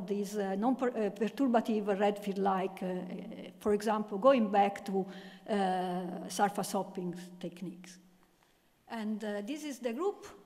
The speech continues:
uh, my group in Pisa, that now i-, is changing because a lot of people have moved. And also I want to thank, uh, external collaboration, uh,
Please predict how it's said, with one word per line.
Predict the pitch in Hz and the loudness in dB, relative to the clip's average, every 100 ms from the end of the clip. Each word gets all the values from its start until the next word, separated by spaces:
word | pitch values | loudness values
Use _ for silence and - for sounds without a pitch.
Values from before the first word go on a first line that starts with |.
| - 233 | -12 -4
uh, | |
my | 214 208 | 0 2
group | 220 220 214 | 2 2 0
in | 214 | -2
Pisa, | - 349 339 339 339 277 | 2 4 6 6 6 4
that | 233 233 | 0 0
now | 214 214 214 214 214 208 214 | 0 0 0 0 -2 -2 -6
i-, | 214 | -8
is | - - - - - 202 - - | -8 -10 -12 -14 -14 -14 -16 -6
changing | 294 311 285 277 | 0 2 4 2
because | 240 220 214 | 2 0 -2
a | 214 | -2
lot | 214 | -2
of | 208 - | -4 -4
people | 226 214 202 | -4 0 0
have | 190 190 | -2 -2
moved. | 208 359 339 - - - - - | 0 0 -2 -10 -18 -20 -20 -4
And | 269 262 262 | 0 2 2
also | 330 330 269 | 0 2 4
I | |
want | 262 262 | 4 2
to | 262 | 0
thank, | - 254 247 247 240 | 0 2 0 -2 -4
uh, | 226 214 | -2 -4
external | 220 - 294 320 320 | -6 -4 -2 0 -2
collaboration, | 285 277 247 247 254 247 277 269 262 262 | 0 0 2 2 2 0 -2 0 0 -2
uh, | 262 254 233 214 208 208 202 196 190 | -4 -6 -4 -2 -2 -2 -4 -6 -8